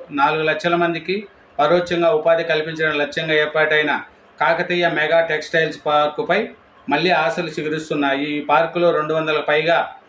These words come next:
వస్త్ర కంపెనీలు ఏర్పాటవుతాయని చెప్పిన గత ప్రభుత్వం ఇరవై రెండు కంపెనీలతో ఒప్పందాలు చేసుకున్నా పెద్దగా ఫలితం లేకపోయింది. చూడండి. నేడు వరంగల్లో రేవంత్ పర్యటన.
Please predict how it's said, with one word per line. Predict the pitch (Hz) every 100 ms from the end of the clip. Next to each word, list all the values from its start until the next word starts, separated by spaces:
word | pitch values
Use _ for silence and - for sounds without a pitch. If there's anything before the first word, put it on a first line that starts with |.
| _ _ 131
వస్త్ర | 143 185
కంపెనీలు | 180 165 165 165 160 151 127
ఏర్పాటవుతాయని | 147 151 160 156 151 151 151 147 143
చెప్పిన | 139 143 127 131
గత | 135
ప్రభుత్వం | 139 151 165 196 185 - - _ -
ఇరవై | 143 160 175
రెండు | 170
కంపెనీలతో | 165 156 175 180 175 170 160
ఒప్పందాలు | 143 165 165 160 151 151
చేసుకున్నా | 147 156 147 143
పెద్దగా | 135 139 131 151 151
ఫలితం | 147 151 165 156
లేకపోయింది. | 139 147 147 135 127 123 135 120 - - - -
చూడండి. | 107 104 _ - _ _ _ _ _ _ _ _ _ - - _ - - - - _ - _ _ - - - - - - - - - - _ _ -
నేడు | 160 165
వరంగల్లో | 156 175 180 175 175
రేవంత్ | 165 170 175 170 160
పర్యటన. | 156 151 156 147